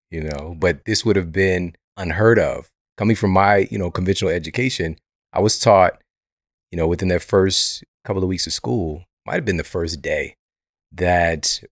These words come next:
you know, breakfast is the most important meal of the day, the breakfast of champions. You know, you gotta fuel up on a big breakfast. And I think a big shift, well, I know a big shift took place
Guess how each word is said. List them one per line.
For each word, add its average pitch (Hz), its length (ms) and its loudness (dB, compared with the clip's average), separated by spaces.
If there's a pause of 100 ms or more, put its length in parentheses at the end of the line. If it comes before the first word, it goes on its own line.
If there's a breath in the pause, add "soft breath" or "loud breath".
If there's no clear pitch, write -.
(100)
you 107 100 -6
know, 69 100 -6
breakfast 85 360 -2
is 82 100 -6
the 85 80 -8
most 80 260 -4
important 80 400 -10
meal 80 260 -8
of 76 80 -10
the 76 80 -10
day, 92 180 -6
the 82 220 -10
breakfast 113 600 0
of 120 160 -12
champions. - 920 -8 (100)
You 87 100 -8
know, 87 100 -4
you 90 80 -4
gotta 90 260 2
fuel 113 440 2
up 104 160 2
on 101 120 2
a 92 140 -2 (320)
big 101 220 0
breakfast. 113 600 -4 (540)
And 92 160 0
I 90 60 0
think 143 240 -4
a 123 60 0
big 90 240 -2
shift, - 460 0
well, 101 120 2
I 98 40 0
know 117 180 2
a - 60 -2
big 95 160 -2
shift - 440 -2
took 85 200 -4
place 76 560 0